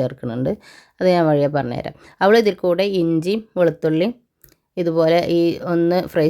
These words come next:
ചെയ്തെടുക്കും പറഞ്ഞു. അതായത് എണ്ണ ഒന്നും ഒഴിക്കാതെ ഇതിൽ തന്നെ ഒന്ന് ഡ്രൈ ചെയ്തെടുക്കും. കാരണം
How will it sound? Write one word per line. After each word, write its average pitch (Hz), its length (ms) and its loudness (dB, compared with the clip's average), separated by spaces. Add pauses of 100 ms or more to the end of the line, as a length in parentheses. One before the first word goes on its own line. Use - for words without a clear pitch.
ചെയ്തെടുക്കും 156 540 2
പറഞ്ഞു. 143 260 0 (360)
അതായത് 151 420 2
എണ്ണ 175 180 0
ഒന്നും 180 140 0
ഒഴിക്കാതെ 160 420 0 (140)
ഇതിൽ 165 220 2
തന്നെ 160 260 2
ഒന്ന് 165 240 2
ഡ്രൈ 160 140 2 (480)
ചെയ്തെടുക്കും. 147 540 -2
കാരണം 151 240 0